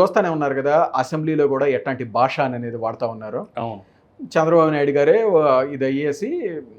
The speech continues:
Speaker 1: ఆ, "అసలు నేను ఈ అసెంబ్లీకే రాను, ఈ ఇంత
Speaker 2: ఏది
Speaker 1: దుర్మార్గం."
Speaker 2: ఎన్టీఆర్ "నేను ముఖ్యమంత్రిగానే అడుగు పెడతాను శపథం"
Speaker 1: ఈయన
Speaker 2: చేశారు.
Speaker 1: చంద్రబాబు నాయుడు గారు కూడా, "ఇ-, ఇట్లాంటి భాష ఏంటి,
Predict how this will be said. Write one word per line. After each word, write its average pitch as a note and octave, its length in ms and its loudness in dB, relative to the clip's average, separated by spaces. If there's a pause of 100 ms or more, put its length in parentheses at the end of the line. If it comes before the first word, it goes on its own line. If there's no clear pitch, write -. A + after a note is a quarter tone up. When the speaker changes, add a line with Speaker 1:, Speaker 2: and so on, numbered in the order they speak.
(120)
Speaker 1:
ఆ, D3 100 0
"అసలు C3 340 0
నేను C3 200 -4
ఈ B2+ 140 -2
అసెంబ్లీకే C#3 600 0
రాను, C#3+ 640 0 (280)
ఈ D3 160 -8
ఇంత C#3+ 120 0
Speaker 2:
ఏది C#3 140 6
Speaker 1:
దుర్మార్గం." D#3+ 200 8
Speaker 2:
ఎన్టీఆర్ D3 280 8
"నేను A#2+ 440 -2 (400)
ముఖ్యమంత్రిగానే D#3+ 640 4
అడుగు C#3+ 140 6
పెడతాను C3+ 360 4
శపథం" C#3 260 4
Speaker 1:
ఈయన C3 180 4
Speaker 2:
చేశారు. D3+ 380 4
Speaker 1:
చంద్రబాబు F#3+ 240 6
నాయుడు F3 160 4
గారు C#3+ 160 2
కూడా, D3 520 0 (320)
"ఇ-, E3 120 -8
ఇట్లాంటి E3 440 2
భాష D#3 320 4
ఏంటి, D3+ 500 0